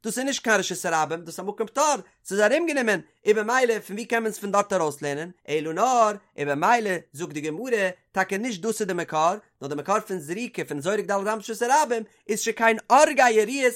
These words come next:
זורקין בוכיאר לשוי אליין. זיי האבן נישט געווארפן, דער בוכיאר דארט, ווען זיי האבן געוועבט, נאר צווישן זיך. איינער האט געוואלט בארגן, א בוכיאר פון צווייטן, האט ער אים געווארפן, דער בוכיאר, און ביי מיילע, דאס איז דער זורק דעלת אמות רשעות רבים. און אויף דעם פרעגט די גמרא,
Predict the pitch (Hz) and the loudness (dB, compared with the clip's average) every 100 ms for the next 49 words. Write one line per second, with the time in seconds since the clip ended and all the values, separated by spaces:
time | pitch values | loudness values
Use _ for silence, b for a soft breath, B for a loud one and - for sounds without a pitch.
0 | - 143 139 254 294 - 254 214 311 - | -2 -10 0 0 0 -2 -6 -4 -4 -4
1 | 247 240 240 233 254 254 254 262 262 240 | -4 -2 -2 -2 0 4 6 4 2 0
2 | 202 170 _ 202 208 208 180 202 294 311 | -2 -6 _ -2 -2 -2 -2 0 0 0
3 | 262 190 220 214 208 170 196 185 185 180 | -2 2 2 2 -2 0 0 0 -4 -6
4 | 175 170 160 165 190 _ 202 220 285 302 | -6 -4 -2 -2 -6 _ -2 -2 -2 -6
5 | 294 330 330 233 - b b 226 262 214 | -6 -6 -6 -6 -10 b b -2 -2 -2
6 | 226 202 262 220 214 196 247 247 254 254 | -4 0 0 0 -4 -4 -6 -6 -8 -2
7 | 302 320 - 233 214 b - 233 240 240 | 0 2 0 -6 -12 b 0 0 2 0
8 | 214 214 269 240 220 214 165 147 185 240 | 0 0 0 -2 -4 -2 -2 -4 -6 -6
9 | 262 b - 233 285 285 240 440 440 - | -8 b -4 -2 0 0 2 2 2 -2
10 | 254 269 269 214 233 226 226 214 - 202 | -4 -2 0 0 0 2 0 -2 -4 -4
11 | 202 185 175 143 123 b b 139 139 165 | 2 4 4 2 -6 b b -6 -2 -4
12 | 175 180 165 175 208 240 | -4 -6 -6 -8 -4 2